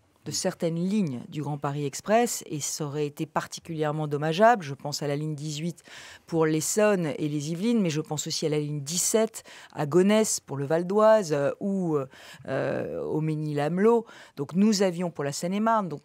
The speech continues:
nous avons besoin de toutes ces lignes. La Seine-Saint-Denis, évidemment, avec la ligne seize et la ligne dix-sept. Toutes les lignes ont été confirmées.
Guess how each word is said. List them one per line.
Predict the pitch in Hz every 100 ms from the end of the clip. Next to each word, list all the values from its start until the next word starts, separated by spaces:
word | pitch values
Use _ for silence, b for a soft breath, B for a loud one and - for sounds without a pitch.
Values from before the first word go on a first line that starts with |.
| 180
nous | 202 226 202
avons | 196 180
besoin | 170 170 160 160 151
de | 131
toutes | 131 - -
ces | 147
lignes. | 147 196 254 254 -
La | - 160
Seine-Saint-Denis, | - 160 - 156 165 175 160
évidemment, | 143 139 147 151 160 139 B B B
avec | 135 147
la | 147
ligne | 147 151 147
seize | - 165 139
et |
la | 143
ligne | 139
dix-sept. | 143 156 - 233 - b _ -
Toutes | 311 247
les | 226
lignes | 208 190
ont | 165
été | 151
confirmées. | 156 151 - 143 139 185 254